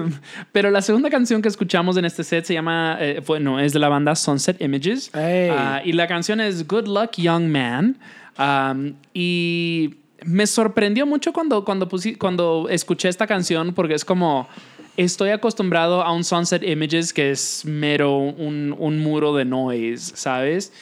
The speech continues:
Speaker 2: Right.
Speaker 1: Y, pues, a-, esto es más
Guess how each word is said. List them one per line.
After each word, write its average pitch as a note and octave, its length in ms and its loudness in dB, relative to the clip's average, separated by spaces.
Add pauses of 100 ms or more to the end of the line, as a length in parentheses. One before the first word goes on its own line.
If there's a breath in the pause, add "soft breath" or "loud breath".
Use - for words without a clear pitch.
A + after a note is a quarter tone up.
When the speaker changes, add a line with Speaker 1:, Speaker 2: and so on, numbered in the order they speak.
Speaker 2:
Right. D3 300 -4
Speaker 1:
Y, D3 540 -2
pues, D#3 240 -4
a-, - 120 -6 (720)
esto - 280 0
es E3+ 120 2
más D#3+ 500 2